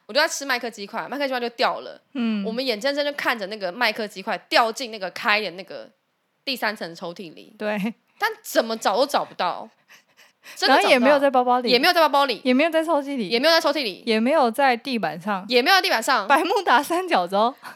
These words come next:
Speaker 1: 就消失了。
Speaker 2: 嗯。
Speaker 1: 那其实我当下是蛮，蛮，觉得怎么可能？觉得说有一天一定会找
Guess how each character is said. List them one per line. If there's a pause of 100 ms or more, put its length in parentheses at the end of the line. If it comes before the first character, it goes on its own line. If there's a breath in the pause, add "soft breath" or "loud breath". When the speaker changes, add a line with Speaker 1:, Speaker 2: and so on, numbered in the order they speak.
Speaker 1:
就
消
失
了。
Speaker 2:
嗯。 (540)
Speaker 1:
那
其
实
我
当
下
是
蛮， (120)
蛮， (340)
觉
得
怎
么
可
能？ (220)
觉
得
说
有
一
天
一
定
会
找